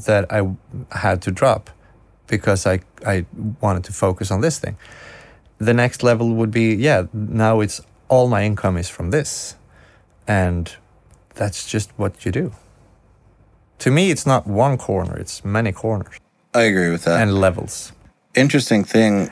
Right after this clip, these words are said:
Speaker 1: Another was when you don't, like, when I stopped, not stopped, 'cause you should never stop, but when I didn't have to scout out every job that I got, but s-,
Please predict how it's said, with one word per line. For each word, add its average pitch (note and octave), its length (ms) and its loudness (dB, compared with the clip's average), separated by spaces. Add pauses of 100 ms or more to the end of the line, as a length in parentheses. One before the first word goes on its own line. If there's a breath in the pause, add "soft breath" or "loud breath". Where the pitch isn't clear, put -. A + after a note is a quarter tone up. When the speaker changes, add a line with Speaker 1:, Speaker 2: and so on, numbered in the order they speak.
Speaker 1:
Another F#3 380 4
was D3 320 0
when C#3+ 200 2
you C#3 120 2
don't, C3+ 420 2
like, C3 240 2
when C3 140 2
I B2 60 4
stopped, - 720 2
not C#3+ 220 4
stopped, F#2+ 380 2
'cause F#2 200 -4
you G#2 120 -2
should G2 200 -6
never G#2+ 160 0
stop, F2 340 -4 (520 loud breath)
but A2 220 2 (340)
when A2+ 260 4
I A#2 100 4
didn't A#2+ 360 0
have A2+ 360 2
to A2+ 120 0
scout A#2 680 0 (180)
out A#2 340 4 (260)
every G2 300 0
job G2+ 400 0
that F#2 180 -2
I F#2+ 80 2
got, A#2 320 0 (300 soft breath)
but G2+ 280 2
s-, - 200 -10